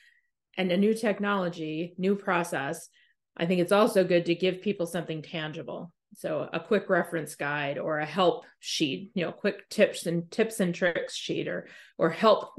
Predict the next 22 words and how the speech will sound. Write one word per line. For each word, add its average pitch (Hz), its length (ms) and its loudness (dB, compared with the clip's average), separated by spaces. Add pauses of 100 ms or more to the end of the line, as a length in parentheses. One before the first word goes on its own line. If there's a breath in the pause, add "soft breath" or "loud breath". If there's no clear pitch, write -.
um, 160 420 0 (520)
help 214 240 4
messaging 175 500 2
in 180 200 4
the 160 80 4
system - 540 -2 (340)
where 156 140 0
they 147 100 2
can 165 140 -4
actually 156 400 -4
pick 175 220 -2
stuff 156 300 -8
up. - 240 -10 (420 soft breath)
So, 175 500 6 (1200 loud breath)
uh, 160 280 0
I - 80 0
think 175 220 2 (220)
for 185 120 2
the 175 80 0
people 269 340 6
side, 170 500 0
it's, - 180 -8